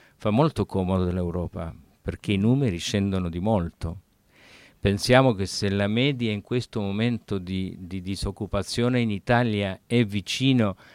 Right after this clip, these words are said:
al tredici per cento, il trentacinque per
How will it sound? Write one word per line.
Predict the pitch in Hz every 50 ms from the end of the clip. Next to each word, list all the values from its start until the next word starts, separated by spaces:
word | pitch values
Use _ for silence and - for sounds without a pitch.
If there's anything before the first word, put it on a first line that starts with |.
| - _ _
al | - 101 98 98 -
tredici | _ - 120 131 135 123 120 104 - - 110 90
per | - 107 101 -
cento, | - - - 104 98 95 90 90 - - - 107 117 135 165 - _ _ _ _ _ _ _ _ _ _
il | - 117 113 -
trentacinque | - 139 151 160 160 - 143 127 - - - 160 175 175 - - 127
per | 104 - 113 95